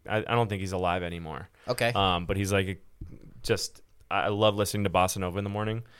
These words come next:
Speaker 2: Solid
Speaker 1: And then to go
Speaker 2: answer.
Speaker 1: to, like, more
Speaker 2: Recent.
Speaker 1: recent, uh, that's more in dance <laughs> music as well. Let's see, favorite. Um,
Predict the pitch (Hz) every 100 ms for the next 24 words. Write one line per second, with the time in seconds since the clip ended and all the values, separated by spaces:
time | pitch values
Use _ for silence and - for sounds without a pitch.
0 | - 113 110 113 117 117 113 104 101 -
1 | - - - 110 117 113 110 110 107 -
2 | - - _ _ - - 82 - - -
3 | 101 - 110 - 104 123 120 - 92 87
4 | - - 107 101 92 90 101 113 104 98
5 | 98 104 98 101 95 - 117 123 107 101
6 | - - - - - - - 98 - 92
7 | 82 - - - 101 - - 101 98 98
8 | 98 95 95